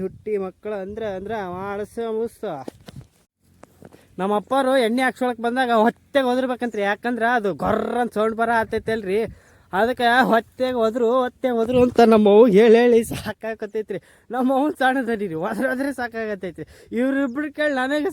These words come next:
ಸಾಕಾಗತೈತ್ರಿ. ಏನ್ ಮಾಡ್ತೀರಿ? ನಮ್ಮ ಅವ್ವಗ್ ನೆಗಡಿ ಬಂದು ಧನಿ ಹೋಗ್ಬಿಟ್ಟೈತಂತ್ರಿ, ಇನ್ನೂ just ಹೇಳಿದಿಲ್ರಿ. ಇದೇನ್ ಕೊಡ ತುಂಬ್ಕೋತ್ ನೋಡ್ರಿ. ಅವಾಗ ಈ ಕಾಲಿಗೆ ನೀರ್ ಹತ್ತತ್ರಿ. ಹಿಂಗ,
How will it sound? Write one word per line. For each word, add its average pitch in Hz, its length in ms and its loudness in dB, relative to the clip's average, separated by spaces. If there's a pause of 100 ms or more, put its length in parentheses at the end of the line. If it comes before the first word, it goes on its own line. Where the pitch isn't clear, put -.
ಸಾಕಾಗತೈತ್ರಿ. 220 760 -6 (160)
ಏನ್ 254 180 -2
ಮಾಡ್ತೀರಿ? 240 440 -6 (1080)
ನಮ್ಮ 202 200 0
ಅವ್ವಗ್ 254 260 4
ನೆಗಡಿ 240 320 -2
ಬಂದು 262 280 -2 (580)
ಧನಿ 233 220 2
ಹೋಗ್ಬಿಟ್ಟೈತಂತ್ರಿ, 233 800 -2
ಇನ್ನೂ 214 140 -2 (140)
just 247 260 -4
ಹೇಳಿದಿಲ್ರಿ. 165 500 -6 (1300)
ಇದೇನ್ 214 360 2
ಕೊಡ 214 100 2 (160)
ತುಂಬ್ಕೋತ್ 226 460 -4
ನೋಡ್ರಿ. 208 320 -4
ಅವಾಗ 180 240 -4 (140)
ಈ - 20 -2 (180)
ಕಾಲಿಗೆ 214 540 -2
ನೀರ್ 190 220 0
ಹತ್ತತ್ರಿ. 170 460 -6 (540)
ಹಿಂಗ, 233 180 -8